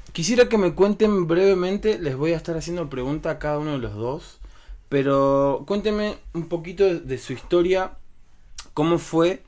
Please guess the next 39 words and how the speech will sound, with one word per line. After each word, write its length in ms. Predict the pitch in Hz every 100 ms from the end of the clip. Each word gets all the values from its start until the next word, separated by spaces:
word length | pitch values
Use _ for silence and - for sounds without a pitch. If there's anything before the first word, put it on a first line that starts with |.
| - - - -
que 80 | -
empezaron 500 | 135 139 - 160 180
a 40 | 160
escribir, 720 | 143 - 120 117 135 127 98
si 160 | - 113
fue 240 | - 190
más 220 | 185 190
por 200 | - 151
una 200 | 143 175
necesidad 920 | 170 120 - 104 113 123 139 170 269 - - - _ - - 113
o 140 | 123
era 160 | 139 151
algo 260 | 170 147
que 100 | 120
ya 120 | 120 147
estaba 320 | 143 165 156
dentro 380 | 151 180 185 175
de 60 |
ustedes, 720 | 131 - 170 165 131 143 - - - - _ _ _ _ _
o 120 | 135
quizás 500 | 131 131 180 - - -
lo 160 | 127
fueron 280 | 120 147 151
descubriendo 840 | 139 - - 117 127 139 143 147 147
a 100 | 120
medida 480 | 110 101 107 117 113
que, 340 | 87 78 58 - - - - - - - - -
que 80 | -
nada, 300 | 120 120 92
se 160 | - -
fueron 280 | - 113
conociendo 540 | 104 104 101 - 113 104
con 180 | 110 110
Dios 300 | 120 127 -
y 60 |
Él 80 | 104
utilizó 340 | 98 - 95
esa 260 | 101 - 90
herramienta. 600 | 92 95 110 135 117 92